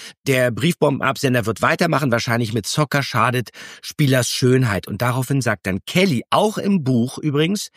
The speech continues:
„Oder jämmerlich joggt Justus Jonas.“ Und dass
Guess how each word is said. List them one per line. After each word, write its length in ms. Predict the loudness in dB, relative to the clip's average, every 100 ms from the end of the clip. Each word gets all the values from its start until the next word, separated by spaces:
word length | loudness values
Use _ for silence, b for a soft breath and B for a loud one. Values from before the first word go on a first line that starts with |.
| B B B B _
„Oder 500 | 2 4 4 2 0 -4
jämmerlich 640 | -2 0 2 2 2 0 -2
joggt 300 | 0 0 0 -2
Justus 460 | -2 0 -2 -2
Jonas.“ 540 | 0 2 2 0 -4 -12 B B B B _
Und 240 | -2 0 0
dass 240 | -2 -2